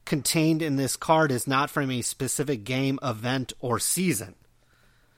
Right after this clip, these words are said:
So, <laughs> you know what I mean? Like, it's, I've got, like, this soccer relic card, and it says it's not from a specific game, event, or season. And I think, you know, at some point they might even, uh,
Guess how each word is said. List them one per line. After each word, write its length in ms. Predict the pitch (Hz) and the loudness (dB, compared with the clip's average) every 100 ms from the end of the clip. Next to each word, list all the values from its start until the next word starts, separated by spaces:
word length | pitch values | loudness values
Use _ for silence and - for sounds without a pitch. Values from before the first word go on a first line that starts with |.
| _ _ _ _ | _ _ _ _
So, 580 | - - - - - 110 - - - | -10 2 10 12 10 8 12 12 12
<laughs> 280 | - - - | 6 -10 -8
you 100 | 143 | 0
know 80 | 139 | 4
what 80 | 139 | 6
I 120 | 135 | 4
mean? 240 | 139 151 | 4 4
Like, 220 | 147 127 | 4 2
it's, 360 | 143 120 - - | 2 -2 -2 0
I've 200 | 156 131 | 0 2
got, 220 | 123 143 | 4 4
like, 200 | 139 120 | 4 2
this 180 | 120 117 | 2 0
soccer 500 | - 156 160 156 127 | 2 4 4 6 4
relic 320 | 117 117 117 | 4 2 0
card, 280 | - 123 120 | 0 2 4
and 120 | 117 | 2
it 100 | 113 | -2
says 220 | - 147 135 | 2 2 0
it's 180 | 113 | -4
not 280 | 143 139 196 | 2 4 4
from 200 | 175 165 | 0 0
a 80 | 147 | 0
specific 580 | - 156 139 165 160 120 | -2 -2 -2 -2 -2 -2
game, 460 | 139 147 180 190 - | -2 0 0 -2 -2
event, 580 | 151 131 131 151 175 - - - - | 0 0 0 0 -2 -6 -12 -20 -10
or 160 | - 143 | 0 2
season. 580 | - - 208 143 101 - _ - - _ | 2 4 4 4 0 -6 _ -20 -20 _
And 100 | 151 | 2
I 140 | 151 147 | 4 6
think, 340 | 196 190 - | 6 4 4
you 100 | 160 | 4
know, 220 | 151 139 | 8 10
at 100 | 147 | 10
some 180 | - 190 | 8 6
point 220 | 165 147 | 6 6
they 100 | 151 | 4
might 200 | 147 143 | 2 2
even, 380 | 147 139 120 131 | 2 -2 -4 -6
uh, 220 | - 139 | -6 -6